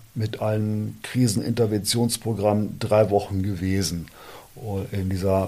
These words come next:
äh, äh, Klinik in Andernach und, äh, hab dann Kontakt aufgenommen, äh, zum Gesundheitsamt Andernach.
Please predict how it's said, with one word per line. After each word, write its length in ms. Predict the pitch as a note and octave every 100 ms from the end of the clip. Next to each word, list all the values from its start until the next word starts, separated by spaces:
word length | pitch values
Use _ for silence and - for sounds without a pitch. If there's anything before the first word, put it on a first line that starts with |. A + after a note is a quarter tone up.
| -
äh, 120 | F#2
äh, 320 | F2+ G2 F#2 -
Klinik 480 | - G#2 A#2+ C#3 - - - - - - - - - -
in 120 | G2 F#2
Andernach 640 | G2 G#2 A#2 A#2+ B2 -
und, 480 | - G2 G2 - -
äh, 220 | G2 G2 -
hab 260 | - F2 -
dann 220 | G2 A2+
Kontakt 560 | B2 G#2+ A2 A2 -
aufgenommen, 880 | - A2 - A#2 G#2+ G#2 G#2 G#2 G2 - - - - G2
äh, 260 | F#2+ F#2+
zum 180 | - G2
Gesundheitsamt 880 | F2+ - C3 C3 C3 B2+ A#2 A2+ -
Andernach. 640 | A2+ G#2+ G#2 G#2+ F#2+ -